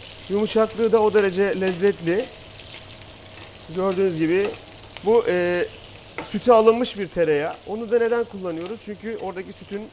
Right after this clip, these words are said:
e, yanmasını istemiyorum. Daha uzun süreli kullanmak istiyorum. Bu ufak ufak pişmeye devam ederken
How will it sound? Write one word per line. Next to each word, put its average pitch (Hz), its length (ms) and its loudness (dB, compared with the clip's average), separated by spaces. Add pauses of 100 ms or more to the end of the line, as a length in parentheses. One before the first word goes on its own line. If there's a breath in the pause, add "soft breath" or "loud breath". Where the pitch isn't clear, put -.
(440)
e, 160 40 -8
yanmasını 196 480 -2
istemiyorum. 180 640 0
Daha 180 220 4
uzun 180 220 -6 (260)
süreli 180 180 -8
kullanmak 139 440 -8
istiyorum. - 380 -14 (3000)
Bu 233 240 -4 (120)
ufak 226 180 -2
ufak 220 400 -6
pişmeye 214 320 -2
devam 226 280 0
ederken 220 460 0